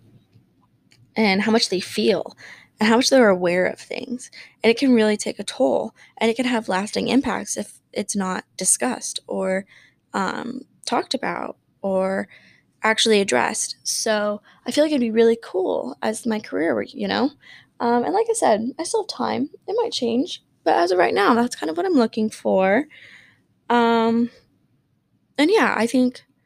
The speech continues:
I think it's gonna be really good 'cause I, one of the things that I'm really, really into is all about personal growth. You know, I'm always looking for ways to improve upon myself,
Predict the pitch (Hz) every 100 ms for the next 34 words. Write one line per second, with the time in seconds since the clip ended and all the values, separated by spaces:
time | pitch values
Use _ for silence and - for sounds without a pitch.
0 | _ _ _ - 269 285 294 277 269 240
1 | 240 226 214 233 220 - 214 214 214 226
2 | - _ _ - 254 311 320 262 240 226
3 | 214 196 208 - - 208 226 220 208 196
4 | - 190 190 185 180 - 208 _ _ _
5 | _ _ - 190 180 - - - - 208
6 | 208 190 175 - 190 - - - - -
7 | - - 190 175 226 220 233 226 214 202
8 | - 196 180 160 - - - - _ -
9 | - - 196 180 180 - 190 196 - 202
10 | 190 - 196 202 185 - - 202 226